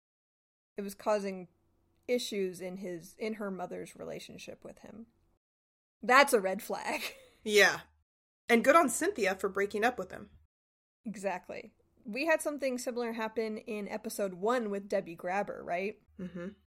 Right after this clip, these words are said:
Speaker 1: With Lawrence.
Speaker 2: Yeah, with fucking Lawrence.
Speaker 1: I trust teenage girls and little girls to tell me when a man is <laughs>
Speaker 2: Yes.
Speaker 1: untrustworthy.
Speaker 2: One thousand percent. And it's because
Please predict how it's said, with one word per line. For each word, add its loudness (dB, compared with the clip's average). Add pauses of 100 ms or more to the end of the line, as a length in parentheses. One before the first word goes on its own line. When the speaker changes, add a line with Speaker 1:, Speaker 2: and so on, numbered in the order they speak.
(120)
Speaker 1:
With -6 (200)
Lawrence. -6 (540)
Speaker 2:
Yeah, -8
with -14
fucking -6
Lawrence. -4 (520)
Speaker 1:
I -8
trust -4
teenage -8
girls -4
and -6
little -6
girls -8
to -16
tell -8
me -8
when -8
a -12
man -10 (800)
is -6 (100)
<laughs> -16
Speaker 2:
Yes. 0
Speaker 1:
untrustworthy. 4 (240)
Speaker 2:
One 2
thousand 2
percent. -10 (340)
And 2
it's -2
because 2